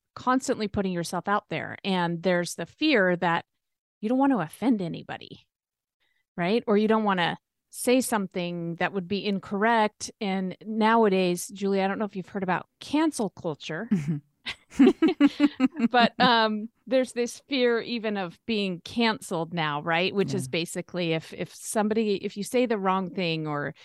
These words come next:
Speaker 1: you upset enough people, everyone will turn against you and it can shut you down. And so I've been pretty fortunate to, um, not get a lot of, of kickback or hate. 'Cause, I mean, the truth is, and you know, you know this, Julie, you're a,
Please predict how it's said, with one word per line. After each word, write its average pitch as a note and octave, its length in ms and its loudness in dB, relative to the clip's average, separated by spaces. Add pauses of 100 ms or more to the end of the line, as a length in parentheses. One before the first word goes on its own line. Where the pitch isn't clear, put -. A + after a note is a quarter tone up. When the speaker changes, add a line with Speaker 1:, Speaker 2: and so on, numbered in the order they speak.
(200)
Speaker 1:
you G3+ 120 0
upset F#3+ 520 0
enough F3 460 -2
people, C#3+ 640 -4 (400)
everyone E3 460 0
will D3 120 -4
turn D3+ 240 -6
against D3 440 -6
you D#3 100 -6
and D3 80 -4
it D3 100 -8
can E3+ 140 -10
shut - 280 -6
you D3 100 -8
down. C#3+ 320 -8
And C#3+ 140 -10
so F3 300 -2 (300)
I've A3+ 260 -2
been C#4 180 2
pretty A#3+ 260 -2
fortunate G#3+ 680 -4 (140)
to, E3+ 560 -2
um, E3+ 320 -4
not G3+ 300 0
get E3+ 160 -4
a D#3 60 -4
lot D3 380 -4
of, C#3+ 480 -10 (380)
of C#3+ 200 -8
kickback C3+ 560 -6 (100)
or C#3+ 140 -8
hate. C#3+ 300 -6
'Cause, G#3 180 -2 (320)
I - 80 -2
mean, A3+ 160 2
the A3 80 0
truth D4 300 -2
is, F#3+ 360 -4 (140)
and A3 160 -4
you A#3+ 120 4
know, G3 120 -2 (100)
you A3+ 120 -6
know D#3+ 140 -4
this, C3+ 240 -10
Julie, D3+ 340 -6
you're F#3 180 -2
a, D#3+ 120 -2